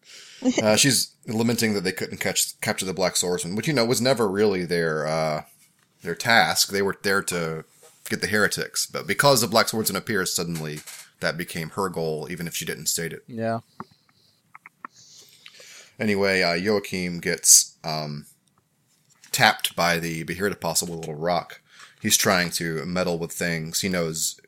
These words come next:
Speaker 1: how to play this scene. Brings Joachim down the cliffs, uh, urging him along,
Speaker 2: Face to
Speaker 1: talking
Speaker 2: face
Speaker 1: to him.
Speaker 2: to Nina.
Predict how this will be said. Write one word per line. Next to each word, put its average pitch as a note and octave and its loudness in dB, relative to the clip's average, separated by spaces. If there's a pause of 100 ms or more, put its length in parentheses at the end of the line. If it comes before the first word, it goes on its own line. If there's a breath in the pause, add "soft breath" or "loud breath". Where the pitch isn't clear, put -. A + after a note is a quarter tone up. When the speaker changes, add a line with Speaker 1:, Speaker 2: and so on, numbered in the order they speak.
Speaker 1:
how F2 -8
to E2 -2 (160)
play F#2+ 0
this F2 -2
scene. E2+ 0 (600 soft breath)
Brings F#2+ -2
Joachim F#2 -2
down E2 -2
the - -12
cliffs, - -4
uh, D2+ -10 (220)
urging F#2+ -2
him F#2 -2
along, E2+ -4
Speaker 2:
Face D#3 -2
to - -20
Speaker 1:
talking E2+ -2
Speaker 2:
face C3 4
Speaker 1:
to - -4
him. E2 -10
Speaker 2:
to - -10
Nina. A2+ -6